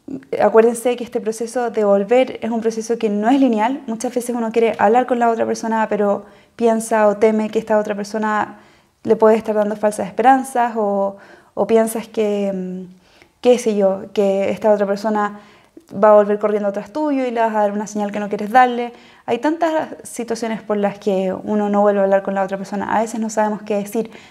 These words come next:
a veces tenemos miedo del rechazo, tenemos miedo de que esta persona ya hizo su día con otra, que, que pasa también. Entonces, no piensen que el silencio del otro significa que no los están echando de menos, que no siente amor y cariño,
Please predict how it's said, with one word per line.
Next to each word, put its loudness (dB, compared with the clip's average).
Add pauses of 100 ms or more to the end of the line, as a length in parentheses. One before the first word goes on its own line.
(100)
a 6
veces 2
tenemos -6
miedo -4
del 0
rechazo, -2 (340)
tenemos -2
miedo -4
de -4
que -12
esta -2
persona -4
ya 6
hizo -4
su -4
día 0 (220)
con -2
otra, -2
que, -6
que -6
pasa 0
también. -8 (1200)
Entonces, -2 (500)
no 2
piensen 0
que -4
el -4
silencio -2
del 2
otro 2
significa -6 (360)
que -2
no 2
los 0
están -2
echando -2
de 2
menos, -2
que -6
no -2
siente -6
amor -2
y -12
cariño, -2